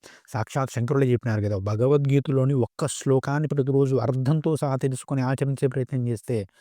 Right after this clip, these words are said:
అతడు మోక్షాన్ని పొందుతాడు. గంగాజలాన్ని తాగినటువంటి, ఆ, పరపు-, పరిపూర్ణమైనటువంటి స్థితిని గంగాజలం ఏ విధంగా స్నాన మాత్రం చేత, స్మరణ మాత్రం చేత ముక్తినిస్తుందో ఆ విధంగా భగవద్గీత కూడా ముక్తిని ఇస్తుంది అని స్వయంగా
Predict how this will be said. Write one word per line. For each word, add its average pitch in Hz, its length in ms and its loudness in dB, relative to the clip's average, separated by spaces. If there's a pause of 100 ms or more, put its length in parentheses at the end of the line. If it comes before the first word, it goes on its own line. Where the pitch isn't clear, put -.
అతడు 117 180 0
మోక్షాన్ని 123 480 0
పొందుతాడు. 113 460 -2
గంగాజలాన్ని 127 680 2
తాగినటువంటి, 117 720 -4 (480)
ఆ, 110 200 -2 (460)
పరపు-, 120 420 0
పరిపూర్ణమైనటువంటి 131 840 2
స్థితిని 120 260 -2
గంగాజలం 139 640 2
ఏ 131 40 4
విధంగా 131 460 2 (320)
స్నాన 131 360 -2
మాత్రం 135 360 0
చేత, 123 200 0
స్మరణ 120 320 -2
మాత్రం 123 340 -2
చేత 120 100 0
ముక్తినిస్తుందో 113 560 -2
ఆ 107 60 0
విధంగా 117 360 0
భగవద్గీత 123 720 -2
కూడా 127 220 2
ముక్తిని 120 400 2
ఇస్తుంది 123 420 2
అని 117 100 2
స్వయంగా 120 500 -2